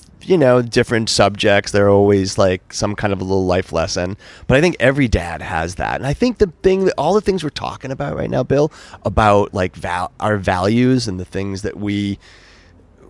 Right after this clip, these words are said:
we uniquely believe that, you know, "Oh, society's not doing this right," or whatnot. It's something that you want to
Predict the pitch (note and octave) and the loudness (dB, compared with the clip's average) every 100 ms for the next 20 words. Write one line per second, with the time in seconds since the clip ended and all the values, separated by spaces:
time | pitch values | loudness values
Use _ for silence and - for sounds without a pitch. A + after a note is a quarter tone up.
0 | - - A2 B2 A#2+ A#2 G#2+ A2+ - B2 | -20 -8 0 2 4 2 2 0 -2 -4
1 | A2+ F#2+ G2+ G2 G#2 A2 A2+ G2 F#2+ F2+ | -4 -6 -10 -10 -12 -10 -12 -10 -10 -10
2 | A#2 A2+ F2+ F2 - C3+ A2+ - A2+ A#2+ | -10 -8 -8 -8 -8 -8 -6 -6 -2 2
3 | A2+ G#2+ G2+ - F#2+ G#2 F2+ G#2+ G#2 G2 | 2 2 -2 -8 -6 -6 -6 -6 -8 -8
4 | - G2 F#2+ F#2 F#2 F#2 C2 G2 F#2+ - | -6 -4 -4 -4 -4 -6 -4 -6 -6 -12
5 | - - D#3 - A3 A#3 G#3 C#3+ C3+ A#2+ | -12 -4 -2 2 2 2 0 2 2 2
6 | A2+ A#2 A2+ G2+ - - - - A#2+ | 2 4 4 0 -6 -20 -10 -2 0